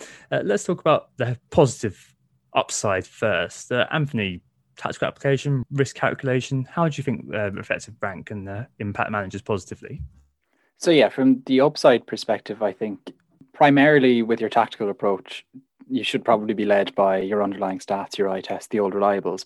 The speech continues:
Speaker 2: But it is still important to know the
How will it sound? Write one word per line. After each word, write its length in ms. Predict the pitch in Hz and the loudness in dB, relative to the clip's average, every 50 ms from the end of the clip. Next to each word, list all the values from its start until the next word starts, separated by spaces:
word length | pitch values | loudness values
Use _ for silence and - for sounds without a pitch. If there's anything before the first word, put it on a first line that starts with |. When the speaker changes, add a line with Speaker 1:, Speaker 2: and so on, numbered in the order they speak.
| _ _ - | _ _ 6
Speaker 2:
But 220 | 147 123 - - - - - _ _ _ _ _ - | 6 6 6 4 -2 -8 -8 _ _ _ _ _ -2
it 120 | - 131 143 | 2 6 6
is 160 | 147 139 135 | 6 6 6
still 220 | - - 151 131 | 4 4 4 4
important 640 | 120 113 107 - - 117 113 113 - - 110 101 - | 4 4 0 2 4 4 4 4 2 -2 -4 -2 -2
to 120 | - - | -2 0
know 380 | 113 113 110 107 104 101 95 - - - _ _ _ _ _ _ _ _ _ - | 2 2 4 4 4 2 2 -2 -6 -20 _ _ _ _ _ _ _ _ _ -2
the 380 | 120 113 107 110 101 98 - | 0 0 2 0 0 -2 -4